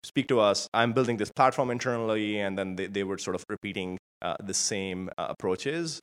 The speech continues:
Uh, that was great to see, and then they started coming to these, you know, conferences and talk about how, uh, we build that, how, uh, we ended up, uh, you know, learning from those platform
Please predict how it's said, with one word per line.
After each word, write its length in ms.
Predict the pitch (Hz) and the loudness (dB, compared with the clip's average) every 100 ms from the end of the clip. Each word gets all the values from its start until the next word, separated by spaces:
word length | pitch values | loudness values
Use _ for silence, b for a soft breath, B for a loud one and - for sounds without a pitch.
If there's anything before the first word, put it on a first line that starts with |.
| - | -10
Uh, 140 | 87 - 85 - | -8 -8 -10 -4
that 200 | 92 92 | 0 0
was 120 | 90 | 0
great 220 | 95 92 92 | 0 -2 -2
to 40 | |
see, 460 | - 87 110 165 160 | -4 -4 -6 -6 -8
and 160 | 92 90 | -10 -6
then 220 | 87 85 | -6 -6
they 100 | 82 | -8
started 280 | - 85 80 | -6 -8 -8
coming 220 | 80 82 | -10 -12
to 60 | 76 | -12
these, 280 | 73 76 - | -12 -12 -12
you 80 | - | -12
know, 60 | 78 | -10
conferences 760 | - 135 139 127 - 101 98 87 | -6 -6 -6 -6 -4 -4 -4 -6
and 180 | 82 73 | -10 -8
talk 140 | 78 - | -8 -6
about 240 | 82 78 - - | -6 -6 -8 -4
how, 300 | 85 82 80 _ _ - | -2 -2 -6 _ _ -12
uh, 120 | 69 - | -10 -8
we 140 | 95 85 | -8 -4
build 240 | 82 87 | -4 -4
that, 220 | 82 80 - | -4 -4 -6
how, 300 | 90 73 73 _ _ | -6 -6 -10 _ _
uh, 120 | - - - | -10 -10 -8
we 140 | 87 | -8
ended 180 | 73 71 | -6 -4
up, 100 | 71 - - | -4 -6 -14
uh, 60 | - - | -12 -12
you 80 | 69 | -12
know, 160 | 69 | -10
learning 380 | - 92 85 82 | -6 -2 -2 -4
from 220 | 85 76 | -8 -8
those 280 | 67 71 71 - | -8 -6 -8 -4
platform 400 | 73 - 73 | -6 -4 -8